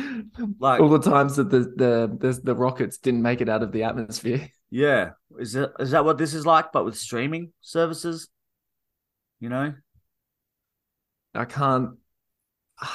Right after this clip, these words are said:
Speaker 2: Yeah, the space race is a good one. It, <laughs> it's like, <laughs> it's like if you, if Stratco couldn't build sheds,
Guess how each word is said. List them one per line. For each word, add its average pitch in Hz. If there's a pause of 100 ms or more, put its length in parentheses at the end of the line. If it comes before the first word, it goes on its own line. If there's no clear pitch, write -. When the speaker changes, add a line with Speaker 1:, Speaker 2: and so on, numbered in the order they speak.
(800)
Speaker 2:
Yeah, 131
the 113
space 175
race 123
is 101
a -
good 101
one. 98 (180)
It, -
<laughs> -
it's -
like, 226
<laughs> -
it's 208
like 214
if 196
you, 185
if 160
Stratco 143
couldn't -
build 139
sheds, 117